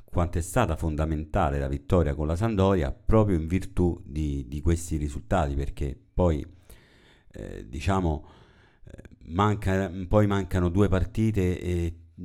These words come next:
io ho la vaga impressione che, eh, queste squadre perderanno pochi punti.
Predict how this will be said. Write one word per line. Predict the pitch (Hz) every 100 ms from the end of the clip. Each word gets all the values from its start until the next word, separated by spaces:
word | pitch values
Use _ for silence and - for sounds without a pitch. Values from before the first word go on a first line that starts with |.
| 76 - - -
io | 110 117
ho | 104 95
la | 95
vaga | 110 113
impressione | 101 92 95 92 - - 113 101
che, | 87 85 85 80
eh, | - 82 80
queste | 98 92 95
squadre | - 107 90 85 - - - - _ _ _ _ _ _ _ _ _ - - _ _ _ _ -
perderanno | - 120 107 104 101 90
pochi | 85 82
punti. | 78 73 69 - 58